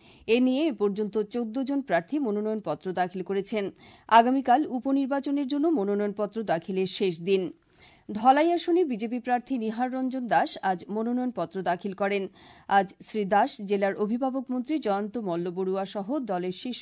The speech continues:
নেতৃবৃন্দকে নিয়ে জেলা আয়ুক্তের কার্যালয়ে মনোনয়নপত্র দাখিল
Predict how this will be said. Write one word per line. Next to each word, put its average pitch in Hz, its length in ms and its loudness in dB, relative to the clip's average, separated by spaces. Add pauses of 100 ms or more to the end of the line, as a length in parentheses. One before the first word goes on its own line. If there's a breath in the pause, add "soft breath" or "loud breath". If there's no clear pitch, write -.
(160)
নেতৃবৃন্দকে 190 760 -4
নিয়ে 233 160 0 (440 loud breath)
জেলা 233 220 4
আয়ুক্তের 262 400 -2
কার্যালয়ে 185 480 -2 (160)
মনোনয়নপত্র 214 640 -2 (140)
দাখিল 180 240 -2